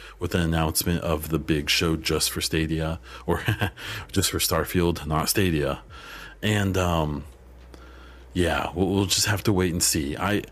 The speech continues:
I still think that Starfield's probably coming, like, in, like, March or April.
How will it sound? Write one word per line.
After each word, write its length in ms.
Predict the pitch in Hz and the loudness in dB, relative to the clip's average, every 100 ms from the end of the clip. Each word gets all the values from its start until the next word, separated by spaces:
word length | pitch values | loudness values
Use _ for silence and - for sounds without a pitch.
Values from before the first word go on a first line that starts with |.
| - - - | -16 -18 -6
I 140 | 98 | 0
still 300 | 156 - 107 | 2 2 2
think 260 | 87 95 87 | 2 0 2
that 280 | 82 67 - | 2 0 0
Starfield's 500 | - 78 - 71 - | 0 0 2 0 2
probably 240 | 87 80 | 0 0
coming, 400 | - 92 78 73 | 0 0 2 2
like, 260 | 71 71 - | 0 0 0
in, 80 | 80 | 0
like, 180 | 73 | 0
March 300 | 80 76 76 | 0 0 0
or 60 | - | -2
April. 400 | 80 82 - - | -2 -4 -6 -8